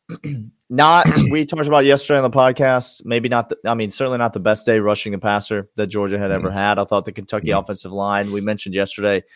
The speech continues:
Speaker 1: really held up well in pass pro, which I think
Speaker 2: Mm-hmm.
Speaker 1: everyone in the country would have said was not their strength.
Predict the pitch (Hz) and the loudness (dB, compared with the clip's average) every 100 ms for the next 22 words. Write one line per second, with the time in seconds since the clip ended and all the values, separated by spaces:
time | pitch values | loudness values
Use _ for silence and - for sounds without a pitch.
0 | _ _ _ _ _ 113 135 151 139 117 | _ _ _ _ _ 2 6 8 6 6
1 | 123 131 127 - 107 113 123 117 98 104 | 4 6 6 4 4 6 4 2 0 0
2 | 110 - 127 131 147 123 117 113 120 107 | 0 -2 0 0 2 0 2 2 2 -2
3 | 90 101 135 _ _ _ - 139 139 139 | -4 -4 -4 _ _ _ 4 4 6 4
4 | 131 123 113 - 120 127 117 110 - 123 | 4 2 0 0 0 0 0 0 2 4
5 | 117 101 104 107 104 107 104 - - 101 | 4 2 -2 0 -2 0 -2 -2 -2 0
6 | 143 | -2